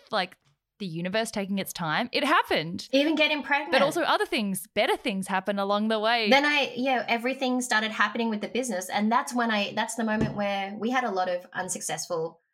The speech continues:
Speaker 2: pregnancies. Um, the miscarriages were really tough, actually. That's a discussion for another time too. But during that time, that's why it was so important for me to focus on something else, because I was getting really depressed and it wasn't happening. And I thought, "Oh my God,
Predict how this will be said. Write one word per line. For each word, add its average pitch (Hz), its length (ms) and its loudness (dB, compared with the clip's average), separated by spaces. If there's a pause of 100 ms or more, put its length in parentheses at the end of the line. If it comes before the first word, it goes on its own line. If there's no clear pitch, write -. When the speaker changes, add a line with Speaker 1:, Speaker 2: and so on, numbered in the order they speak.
(120)
Speaker 2:
pregnancies. 208 600 0
Um, 156 340 -6 (260)
the 170 60 -10
miscarriages 170 640 -2
were 151 120 -6
really 147 200 -8
tough, 208 300 -4
actually. 139 460 -8 (360)
That's 160 160 -2
a 143 40 -6
discussion 139 480 -6
for 139 100 -12
another 139 220 -6
time 139 240 -8
too. 165 320 -2
But 151 200 -2 (420)
during 208 240 2
that 160 260 -2
time, 175 600 -6
that's 196 200 2
why 185 180 2
it 170 60 -6
was - 120 -4
so 175 120 0
important 165 360 -6
for 170 60 -14
me 160 140 -4
to 160 60 -10
focus 160 260 -6
on 156 120 -6
something - 260 -8
else, 180 180 -4
because 165 200 -8
I 156 100 -2
was 156 140 -8
getting 151 240 -8
really 160 180 -8
depressed 156 400 -6
and 156 160 -8
it 139 180 -10
wasn't 156 300 -8
happening. 147 400 -6
And 151 80 -6
I 156 60 -8
thought, 156 200 -8
"Oh 160 120 -6
my 156 100 -6
God, 151 360 -4